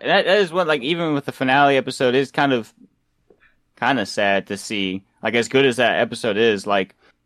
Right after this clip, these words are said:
how limited Michael is in that movie. I know, obviously, like, you know,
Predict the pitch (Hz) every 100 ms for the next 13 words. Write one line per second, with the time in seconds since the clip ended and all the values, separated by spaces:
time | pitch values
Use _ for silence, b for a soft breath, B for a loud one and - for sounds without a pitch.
0 | _ - 165 135 123 127 120 - 101 101
1 | 101 104 104 98 98 95 95 - 101 92
2 | 87 82 90 78 73 113 120 107 104 110
3 | - 104 101 98 87 - _ - 98 87
4 | 80